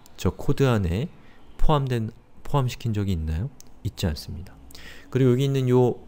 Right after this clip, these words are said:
그, 이 경고창이 보시면 화면의 가운데에 위치하고 있어요. 화면의 가운데에. 그런데 이 경고창을 화면의 가운데에 위치시키는 것은 생각보다 그렇게 간단하지가 않습니다.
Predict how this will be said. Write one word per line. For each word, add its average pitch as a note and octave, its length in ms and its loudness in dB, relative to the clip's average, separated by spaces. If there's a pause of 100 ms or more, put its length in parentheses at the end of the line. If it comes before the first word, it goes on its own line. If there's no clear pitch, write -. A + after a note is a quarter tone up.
(560)
그, F#2 580 0 (400)
이 G2+ 420 0 (120)
경고창이 G#2 880 2 (600)
보시면 B2+ 560 2
화면의 D3 580 0
가운데에 A#2+ 840 2
위치하고 F#2+ 480 0
있어요. E2+ 400 -8 (1200)
화면의 F#2+ 340 0
가운데에. E2+ 640 -2 (540)
그런데 B2 380 4
이 A2 80 2
경고창을 A#2 580 0
화면의 B2 340 0
가운데에 G#2 440 2
위치시키는 G2 640 -2
것은 E2+ 420 -2 (340)
생각보다 D3 680 0
그렇게 G2+ 240 -4
간단하지가 F2 600 -2
않습니다. F2+ 420 -12